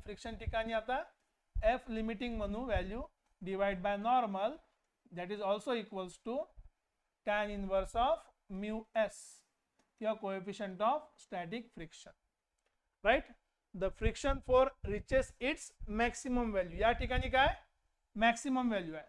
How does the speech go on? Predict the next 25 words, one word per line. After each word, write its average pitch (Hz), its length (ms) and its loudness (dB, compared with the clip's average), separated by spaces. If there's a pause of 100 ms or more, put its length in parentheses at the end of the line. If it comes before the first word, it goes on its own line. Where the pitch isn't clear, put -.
(100)
जर 208 80 -2 (100)
तुम्हाला 233 240 0
कधी 240 180 -4
कोणी 254 140 -6
सांगितलं 233 520 0 (2000)
की 240 80 -4 (160)
एफ 220 240 4
एस 254 280 2
मॅक्सिमम 233 520 0
किती 247 240 0
आहे, 254 220 6
तर 285 180 6 (360)
this 185 160 -2
is 214 100 -6
equals 220 380 0
to 254 80 0 (560)
mu 214 200 0 (120)
times 220 280 -2 (100)
N, 202 140 -2 (260)
usually 214 440 4
काय 247 180 4
असते, 247 160 -4
याच्यापेक्षा 247 480 -2
कमीच 254 280 0
असते, 214 340 -4